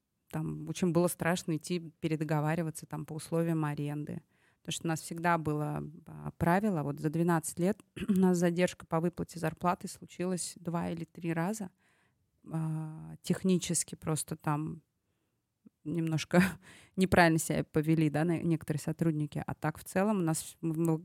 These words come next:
во главу ставили всегда, что людям всегда должно быть, а, понятно, что они получат зарплату, они долж-, они на нас рассчитывают, они нам доверяют, мы должны их, а, ну, как бы, не то чтобы защищать, мы должны свои обязательства перед ними выполнить. Люди номер один,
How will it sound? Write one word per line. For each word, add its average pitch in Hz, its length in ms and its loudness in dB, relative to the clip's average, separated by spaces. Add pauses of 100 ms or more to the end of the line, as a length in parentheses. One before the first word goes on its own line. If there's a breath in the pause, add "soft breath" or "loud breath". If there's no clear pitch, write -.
во 160 100 4
главу 175 300 4
ставили 156 380 0
всегда, 160 320 -2
что - 180 -2
людям 175 380 2
всегда 156 500 2
должно 156 440 0
быть, 160 440 -8
а, - 280 -4 (500 loud breath)
понятно, 180 460 6
что - 160 -4
они 156 140 0
получат 156 400 0
зарплату, 180 500 -2
они 170 120 0
долж-, 160 280 0
они 170 180 4
на 165 80 2
нас 151 220 -2
рассчитывают, 180 560 -2
они 165 140 2
нам 151 200 -2
доверяют, 160 520 -2
мы 165 120 -2
должны 160 380 0
их, 165 80 -4 (140)
а, - 320 -8
ну, 160 120 0
как 151 160 -6
бы, 143 180 -4 (600 loud breath)
не 165 80 -2
то 185 80 4
чтобы 180 260 0
защищать, 151 560 -2
мы 156 80 2
должны 160 260 2
свои 165 180 2
обязательства 170 440 2
перед 147 220 -4
ними 156 180 0
выполнить. 147 640 -4
Люди 170 440 2
номер 156 260 4
один, 196 300 2